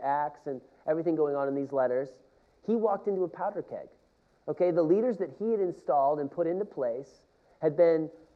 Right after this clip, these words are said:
either replaced or overshadowed by these new leaders that came into the church of Corinth, and they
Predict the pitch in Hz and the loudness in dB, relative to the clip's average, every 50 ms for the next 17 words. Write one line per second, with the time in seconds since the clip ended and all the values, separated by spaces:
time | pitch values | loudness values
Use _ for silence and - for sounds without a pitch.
0 | _ - - 185 208 196 196 180 170 170 160 170 - 190 202 220 214 - - 175 | _ -2 0 2 6 6 6 6 6 4 2 2 2 4 4 4 2 0 -2 2
1 | 165 170 175 165 156 - - 196 196 208 202 190 170 143 175 156 151 156 151 156 | 2 2 2 2 -2 -2 0 2 2 4 4 2 2 2 4 4 4 2 0 -2
2 | 151 143 - - 151 147 165 202 233 240 240 233 220 185 165 170 165 151 156 147 | -6 -6 -8 -6 -4 -2 0 0 0 2 2 0 0 2 0 0 0 0 -2 -4
3 | 151 - 139 - - 156 156 151 151 147 147 143 143 139 - 151 135 - - 120 | -6 -8 -10 -6 -4 -2 -2 0 -2 -2 -2 -4 -4 -4 -2 -4 -4 -4 -4 -12
4 | - - 123 113 110 117 131 135 - - - _ _ _ _ _ _ - - _ | -12 -8 -6 -6 -4 -4 -6 -6 -8 -14 -20 _ _ _ _ _ _ -20 -20 _
5 | - - 190 196 196 190 185 180 156 143 151 190 202 208 214 226 226 | 2 8 10 10 12 10 10 6 4 0 2 4 8 8 8 6 4